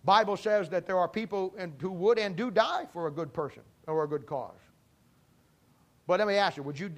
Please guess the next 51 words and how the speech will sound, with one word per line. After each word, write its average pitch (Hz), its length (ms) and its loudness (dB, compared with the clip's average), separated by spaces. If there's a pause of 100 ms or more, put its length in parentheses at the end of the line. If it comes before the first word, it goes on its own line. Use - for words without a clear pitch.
and 170 160 -6
maybe 208 220 -4
some 226 260 -4
of 220 60 -6
you 226 100 -8
would, 233 260 -6 (220)
but 170 80 -6
would 170 140 -4
you, - 80 -20
let 220 100 -8
me 247 80 -4
ask 233 180 -4
you 196 60 -14
this, 170 140 -6 (120)
would 160 120 -8
you 254 80 -4
die 233 280 4
for 196 120 -4
your 185 100 -2
worst 185 260 0
enemy? 170 320 -4 (440)
Think 247 160 2
of 196 80 -2
your 170 100 -2
worst 190 280 -2
enemy 180 200 -6
right 139 180 -4
now. 127 140 -10
Now, 120 100 -14
don't 143 160 -8
look 175 140 -8
at 185 80 -12
your 196 100 -4
husband 180 260 -4
or - 20 -6
your 185 100 -6
wife. 139 220 -4
You'll 131 80 -10
give 139 160 -8
yourself 135 300 -8
away. 123 240 -8 (2500)
<laughs> 139 80 -16 (1000)
Would 156 160 -6
you 240 120 -6
die 196 320 2
for 180 100 -8
your 160 140 -4
worst 160 220 -6
enemy? 160 280 -8 (1120)
Would 175 200 2
you? 233 160 -4